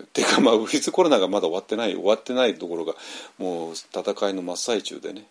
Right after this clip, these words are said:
あの、そんな戦い終わったらどうなるのなんていうのはちょっと早すぎる気もするけれども、まあ、それをどっかで心に留めながらじゃないとね、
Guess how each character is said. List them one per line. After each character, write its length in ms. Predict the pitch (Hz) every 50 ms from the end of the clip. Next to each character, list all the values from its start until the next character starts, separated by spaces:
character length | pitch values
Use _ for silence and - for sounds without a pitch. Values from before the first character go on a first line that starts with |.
| _ _
あ 80 | - 90
の、 80 | 85 80
そ 140 | - 98
ん 100 | 92 87
な 160 | 87 87 87 - _ - - - - - _ _ - -
戦 140 | - -
い 20 | 95
終 200 | - 95 92 87
わ 100 | 92 95
っ 20 |
た 120 | - 95 82
ら 40 | 80
ど 140 | 90 90 90
う 20 |
な 80 | 85 78
る 100 | 80 76
の 100 | 80 80
な 160 | 78 71 69
ん 20 | -
て 120 | _ -
い 60 | - -
う 20 |
の 60 | -
は 60 | - -
ち 80 | -
ょ 20 | 160
っ 40 | 151
と 60 | 120
早 160 | 98 87 80
す 140 | 78 - 90
ぎ 80 | 82
る 100 | 78 78 - _ _ _ _ _ _
気 120 | - -
も 100 | 113 104
す 160 | 95 - 123
る 120 | 123 160 160
け 140 | - 139 110
れ 100 | 104 98
ど 120 | 87 110
も、 80 | 131 131
ま 140 | 135 160
あ、 140 | 131 90 - - - - - - - -
そ 180 | - - - 147
れ 80 | 151 175
を 100 | 175 147
ど 120 | 160 180
っ 40 | -
か 140 | - 143 107
で 280 | 95 90 87 87 - - - -
心 360 | - 110 101 - 120 117 117
に 100 | 107 92
留 240 | - 107 104 123 131
め 40 | 143
な 80 | 156
が 100 | 151 147
ら 100 | 117 98
じ 100 | 85 -
ゃ 60 | 85 80
な 120 | 78 76
い 100 | 76 73
と 140 | - - 107
ね、 160 | 135 160